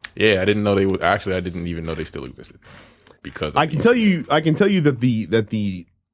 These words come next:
Speaker 2: publishing of guides has diminished significantly in the past two years.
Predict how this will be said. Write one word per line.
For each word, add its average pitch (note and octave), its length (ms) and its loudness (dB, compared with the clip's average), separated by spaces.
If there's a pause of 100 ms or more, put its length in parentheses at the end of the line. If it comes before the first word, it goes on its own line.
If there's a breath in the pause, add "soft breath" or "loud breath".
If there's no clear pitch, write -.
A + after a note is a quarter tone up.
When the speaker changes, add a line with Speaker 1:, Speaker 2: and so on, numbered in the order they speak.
(1080)
Speaker 2:
publishing F3 460 2
of D3+ 100 4
guides C#3+ 400 0
has F#2 240 0
diminished G2+ 640 -2 (260)
significantly A2 920 -2 (320)
in A#2+ 140 -2
the B2 60 0
past B2 320 -2
two - 120 0
years. A#2 380 -6